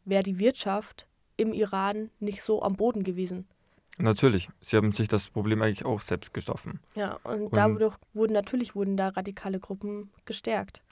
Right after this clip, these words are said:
Speaker 2: Und wir reden natürlich immer von, hm, Sowjetunion gegen die U S A, aber eigentlich war's Warschauer Pakt gegen die nato und die Gro-, Briten haben ja auch ein großes Interesse daran,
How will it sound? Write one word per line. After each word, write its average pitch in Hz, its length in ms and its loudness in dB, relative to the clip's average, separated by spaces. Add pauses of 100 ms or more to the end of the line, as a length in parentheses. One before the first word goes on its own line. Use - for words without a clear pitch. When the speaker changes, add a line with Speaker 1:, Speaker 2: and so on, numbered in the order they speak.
(120)
Speaker 2:
Und 104 200 0
wir 107 80 4
reden 107 180 4
natürlich 101 240 0
immer 117 160 2
von, 92 400 0 (140)
hm, 87 360 -6 (100)
Sowjetunion 95 720 2
gegen 98 300 -2
die - 120 -8
U 92 120 -4
S 87 180 -4
A, 98 280 2 (500)
aber - 200 0
eigentlich 101 260 2
war's 95 200 0
Warschauer 95 400 6
Pakt - 360 -2
gegen 98 200 0
die 92 80 2
nato 95 480 2
und 87 180 -2
die 92 260 -4 (140)
Gro-, - 240 -10
Briten 113 380 2
haben 101 140 4
ja 98 80 4
auch 107 160 4
ein 104 40 -6
großes 104 320 0
Interesse 101 440 0
daran, 95 460 2